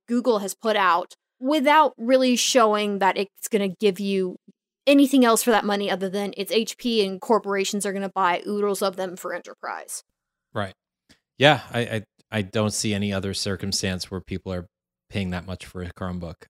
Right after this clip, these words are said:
Speaker 2: I, I just don't get it. It's a nice, I, H P makes great laptops, but there are better options out there for you. So, all right, let's move on to our last segment. We're just gonna go through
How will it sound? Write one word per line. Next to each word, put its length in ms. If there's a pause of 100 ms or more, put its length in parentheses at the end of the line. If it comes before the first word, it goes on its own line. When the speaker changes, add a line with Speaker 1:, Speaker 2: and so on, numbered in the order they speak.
Speaker 2:
I, 140 (100)
I 80
just 240
don't 220
get 160
it. 100 (160)
It's 140
a 40
nice, 360
I, 180
H 180
P 100
makes 260
great 440
laptops, 640
but 160 (880)
there 180
are 160
better 320
options 420
out 220
there 100
for 240
you. 160
So, 360 (640)
all 120
right, 160
let's 200
move 200
on 420 (140)
to 100
our 140
last 320
segment. 600 (160)
We're 60
just 160
gonna 140
go 140
through 440